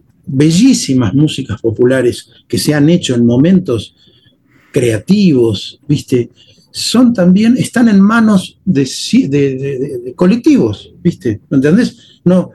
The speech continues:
no están, eh, no están, están politizadas, todo está politizado, ¿entendés? La música también. Entonces,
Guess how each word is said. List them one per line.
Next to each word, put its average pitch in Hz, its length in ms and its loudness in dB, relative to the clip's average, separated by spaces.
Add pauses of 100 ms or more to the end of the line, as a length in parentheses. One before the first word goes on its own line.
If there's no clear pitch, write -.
(160)
no 190 120 2
están, 190 480 0 (400)
eh, 135 520 -4
no 185 120 4
están, 190 500 0 (280)
están 226 340 0
politizadas, 185 1080 -2 (160)
todo 190 340 2
está 113 220 -6
politizado, 104 760 -6 (120)
¿entendés? 120 520 -2
La 143 160 0
música 180 500 0
también. 147 480 -2 (1000)
Entonces, 123 640 -4